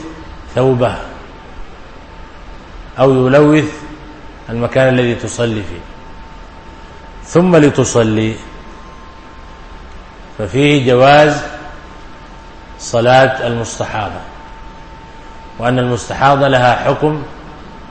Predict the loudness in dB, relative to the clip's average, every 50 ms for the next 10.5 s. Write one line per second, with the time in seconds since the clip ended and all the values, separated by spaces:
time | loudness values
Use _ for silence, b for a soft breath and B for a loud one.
0 | -18 -18 -18 -18 -14 -10 -6 -4 -2 2 2 4 4 2 0 0 4 6 6 8
1 | 8 6 4 2 0 -2 -4 -6 -6 -2 0 4 6 6 8 6 6 4 0 -6
2 | -8 -12 -14 -14 -16 -16 -18 -18 -18 -18 -18 -18 -18 -20 -20 -14 -10 -6 -4 -4
3 | -2 -2 0 2 4 6 6 6 4 4 0 -2 -8 -10 -12 -14 -16 -16 -18 -18
4 | -18 -18 -18 -18 -20 -20 -20 -20 -20 -18 -12 -6 0 2 4 6 6 6 4 4
5 | 0 -4 -8 -12 -14 -14 -12 -12 -10 -10 -10 -10 -12 -12 -14 -14 -16 -16 -16 -18
6 | -16 -16 -16 -16 -16 -16 -16 -18 -18 -18 -18 -18 -18 -18 -18 -18 -18 -18 -16 -12
7 | -8 -8 -8 -6 -2 0 0 0 0 -2 -6 -12 -16 -18 -18 -18 -18 -18 -18 -18
8 | -16 -18 -18 -18 -18 -18 -18 -18 -18 -20 -20 -18 -14 -6 0 4 4 6 6 6
9 | 4 4 4 4 6 6 6 6 6 6 6 6 4 4 2 0 0 2 2 2
10 | 2 2 2 2 2 2 2 0 -2